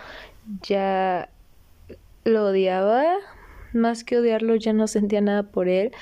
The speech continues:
Tenía mucho coraje hacia con él y de verdad no sentía nada positivo por esa persona. Pero yo dije, "Bueno, el viaje".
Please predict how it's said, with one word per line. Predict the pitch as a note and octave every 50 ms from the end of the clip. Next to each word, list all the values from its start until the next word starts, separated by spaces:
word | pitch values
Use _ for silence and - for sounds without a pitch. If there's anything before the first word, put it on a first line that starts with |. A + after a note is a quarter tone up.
| - - - - - - - - - - -
Tenía | - A3+ A3 G#3+ G#3 G#3 G3+
mucho | G3+ G#3 G#3 G#3 - A3+ A3
coraje | - G#3+ G#3 G3+ G3+ G#3 G#3 A3 A3
hacia | A3 A3 - G#3+ G3 G3+
con | - G#3 G#3 G#3
él | G#3 G#3+ G#3+ A3 A#3 A3+ A#3 -
y | A3+ A3
de | G#3 G#3
verdad | G3+ G3 G3+ G3+ G#3 G3+ G3+ G#3 G#3 G#3 - - - - - - - - - - - -
no | - A3 A3+ A3+ A3+
sentía | A3+ B3+ B3+ B3+ A#3+ B3 B3 B3 A#3+
nada | A#3+ A#3+ A#3+ A#3+ A#3 A3+
positivo | A#3 A3 G#3 G#3 G#3 G3+ - G#3+ G#3+ G#3+ G#3
por | G#3 - F#3+ F#3
esa | F#3+ G3 - G3
persona. | G3 - - F#3 - F#3+ F#3+ F#3 F3+ F#3+ G3+ - - - - - - - - - - - - - - - - -
Pero | - A3 G#3+ G#3 G3+ G3+ G3+
yo | G3 G#3 G#3 G3+
dije, | G3+ G3 - G#3+ G3+
"Bueno, | G3 G#3+ A3+ A#3+ A#3+ A#3+ A3+ G#3
el | F#3+
viaje". | F#3+ G3 G3 F#3+ G3 F3+ F#3+ E3+